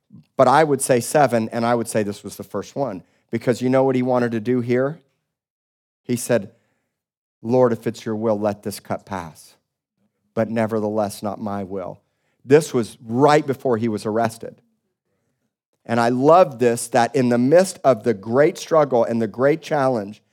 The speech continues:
and in the midst of being made perfect through suffering, see, suffering is misfortune and affliction. And some of us are going through that. But if you don't give up and you'll look to Jesus,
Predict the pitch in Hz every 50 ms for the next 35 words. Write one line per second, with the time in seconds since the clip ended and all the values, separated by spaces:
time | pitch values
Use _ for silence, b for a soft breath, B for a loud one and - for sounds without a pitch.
0 | _ _ _ _ _ - 117 127 127 123 123 123 131 160 170 170 - 170 147 131
1 | 147 143 139 131 131 123 110 - - - 170 165 165 165 156 - 143 135 123 -
2 | - 170 - - - 143 123 113 - - 139 131 - - 190 190 190 - 175 156
3 | 147 139 120 - 135 - b b b b 139 143 135 - - - - 180 180 180
4 | 175 - 156 135 127 123 120 117 - _ - 170 165 170 - - 120 107 95 b
5 | b b b b b 127 123 - - - 175 180 190 185 165 160 151 - - 147
6 | 127 113 139 151 160 170 175 170 170 - 151 127 113 113 104 87 71 - - _
7 | _ _ _ _ _ _ _ _ _ _ _ _ _ _ _ _ _ - - 139
8 | 139 135 135 139 135 123 - 165 180 190 165 151 165 160 160 190 196 196 196 151
9 | 139 135 135 135 131 139 165 190 185 - - 151 139 131 160 185 190 170 - 135
10 | 131 127 - -